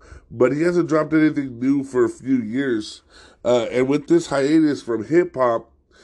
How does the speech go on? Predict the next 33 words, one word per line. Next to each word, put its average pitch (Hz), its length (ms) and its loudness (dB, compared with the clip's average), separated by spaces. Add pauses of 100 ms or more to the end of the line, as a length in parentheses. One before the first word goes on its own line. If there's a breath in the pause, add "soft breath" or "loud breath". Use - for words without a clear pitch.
(200 soft breath)
it 120 60 2
was 135 200 4
long 135 300 0
awaited 131 360 2
with 117 240 -2
this 123 380 -2
new 131 240 0
project, 107 540 0
Detroit 110 480 -4
Two, 117 400 -2 (400 loud breath)
uh, 113 260 4
which 127 280 -2
is 123 120 -2
recreating 135 600 -4
his 107 240 -4
image 139 420 -4
and 110 160 -6
also 120 340 0
his 104 200 -4
sound. 117 420 0 (520 soft breath)
Uh, 110 400 2 (120)
my 117 140 -2
favorite 165 300 0
songs 151 360 0
off 139 180 -2
this 143 180 -6
project 135 500 -2 (100)
are 110 220 0
Deep 113 460 -6
Reverence 127 640 0
featuring 123 520 -4
Nipsey 127 360 -6
Hussle. 123 580 -2